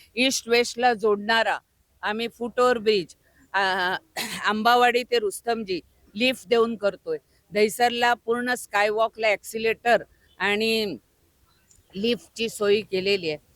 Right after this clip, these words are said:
अशा अनेक विकासाच्या दहिसरमधला प्रत्येक रस्ता सिमेंट काँक्रीट करण्याचं केलेलं आहे. अशा अनेक योजना केलेल्या आहेत आणि या योजनांच्या मार्फत,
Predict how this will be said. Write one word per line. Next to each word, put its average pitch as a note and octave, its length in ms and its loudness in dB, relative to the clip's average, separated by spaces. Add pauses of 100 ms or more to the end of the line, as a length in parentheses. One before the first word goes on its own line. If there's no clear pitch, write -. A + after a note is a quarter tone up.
(220)
अशा A#3+ 240 0
अनेक B3+ 440 2
विकासाच्या A3 680 2 (340)
दहिसरमधला A#3 720 2
प्रत्येक A3+ 600 -2
रस्ता G#3+ 420 0
सिमेंट G#3+ 500 -4
काँक्रीट G#3 400 2 (100)
करण्याचं G3 460 -2
केलेलं F3 400 -6
आहे. - 440 -20
अशा A3+ 240 2
अनेक A3+ 400 0
योजना G3+ 420 2
केलेल्या G3 440 -2
आहेत - 400 -8
आणि G#3 240 2
या G3+ 140 6
योजनांच्या G3+ 760 2
मार्फत, G3+ 420 -2